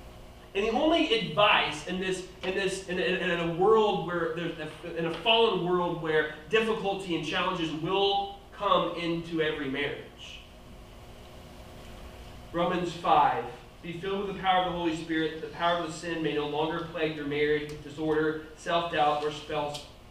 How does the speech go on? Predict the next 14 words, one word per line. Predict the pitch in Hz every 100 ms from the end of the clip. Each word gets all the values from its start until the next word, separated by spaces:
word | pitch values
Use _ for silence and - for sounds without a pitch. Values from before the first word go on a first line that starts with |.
| -
spouse | 175 170 165 151
worship. | 123 120 - - - - - - - - - - - 160
We | 202
can | 220
be | -
free | 214 240 240
to |
serve | - 226 214
our | 202 190
Lord, | 185 196 196 185 -
our | 170
spouse, | 170 190 185 180 165
with | -
joy. | 139 202 196 -